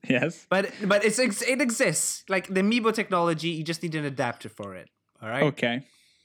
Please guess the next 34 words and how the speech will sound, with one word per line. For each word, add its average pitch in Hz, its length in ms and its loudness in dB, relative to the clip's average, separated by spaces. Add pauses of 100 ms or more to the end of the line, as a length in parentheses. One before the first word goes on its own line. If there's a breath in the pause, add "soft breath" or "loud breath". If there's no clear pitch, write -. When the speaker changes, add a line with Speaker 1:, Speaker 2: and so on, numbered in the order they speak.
(160 soft breath)
Speaker 2:
All 107 80 -12
right. 123 200 -4 (220)
Okay. 131 200 -10 (640 loud breath)
And 139 640 -2 (300)
Speaker 1:
I 143 100 4
follow 127 300 0
you. 117 240 -2 (580)
Speaker 2:
all 135 120 -6
right. 98 200 -10 (100)
So 151 200 -2
what 202 320 0
you 208 80 -4
do 180 420 2
is 104 480 -8 (100)
you, 117 800 -4 (540)
it, 147 100 -2 (140)
uh, 139 360 -2
imagine 170 420 -2
this 156 140 -4
little 151 200 0
circle, 170 640 -2 (1040)
all 127 60 -10
right, 123 240 -6 (640)
with 139 240 -8
a 131 80 -4
pin 117 480 -8 (120)
on 110 200 -12
it - 340 -18
at 123 140 -14
the 120 160 -4
end 107 240 -10
of 117 100 -12
the 113 80 -14
tip - 340 -14